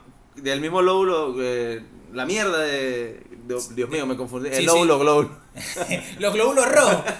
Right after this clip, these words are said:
Speaker 1: <laughs> De los, de los
Speaker 2: Ah, ok,
Speaker 1: glóbulos
Speaker 2: ok,
Speaker 1: de,
Speaker 2: ok.
Speaker 1: de orina.
Speaker 2: Tuvieron a Lana Martina, que es entre ellos dos.
Speaker 1: Claro, que
Speaker 2: Y
Speaker 1: creo que sí la dio a luz ella, por lo
Speaker 2: Claro,
Speaker 1: que
Speaker 2: sí, sí,
Speaker 1: entendí.
Speaker 2: sí, sí. Y ahora vienen, eh, los hijos estos, los gemelos.
Speaker 1: Los hijos
Speaker 2: Ahora
Speaker 1: de
Speaker 2: que
Speaker 1: la calle.
Speaker 2: de la calle. Permiso, permiso, quiero decir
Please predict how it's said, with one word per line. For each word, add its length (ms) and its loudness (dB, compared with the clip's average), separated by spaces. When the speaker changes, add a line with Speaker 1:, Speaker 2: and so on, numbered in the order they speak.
Speaker 1:
<laughs> 420 -6
De 80 2
los, 240 0
de 320 4
los 100 6
Speaker 2:
Ah, 80 8
ok, 40 8
Speaker 1:
glóbulos 320 12
Speaker 2:
ok, 60 10
Speaker 1:
de, 160 10
Speaker 2:
ok. 60 6
Speaker 1:
de 120 8
orina. 120 2
Speaker 2:
Tuvieron 320 2
a 80 0
Lana 240 -2
Martina, 520 -6
que 160 -6
es 60 -8
entre 180 -10
ellos 180 -6
dos. 280 -4
Speaker 1:
Claro, 360 0
que 100 -6
Speaker 2:
Y 40 -4
Speaker 1:
creo 180 4
que 80 4
sí 120 -2
la 100 4
dio 120 4
a 40 6
luz 160 2
ella, 180 2
por 140 -4
lo 60 2
Speaker 2:
Claro, 180 4
Speaker 1:
que 160 4
Speaker 2:
sí, 160 6
sí, 80 4
Speaker 1:
entendí. 240 -2
Speaker 2:
sí, 80 -6
sí. 160 -16
Y 100 -4
ahora 320 -2
vienen, 560 -8
eh, 580 -6
los 220 -8
hijos 240 -4
estos, 240 -8
los 140 -6
gemelos. 340 -6
Speaker 1:
Los 160 -6
hijos 180 0
Speaker 2:
Ahora 120 -2
Speaker 1:
de 60 -4
Speaker 2:
que 60 4
Speaker 1:
la 160 4
calle. 640 12
Speaker 2:
de 80 6
la 240 6
calle. 180 0
Permiso, 160 -6
permiso, 640 2
quiero 160 0
decir 180 2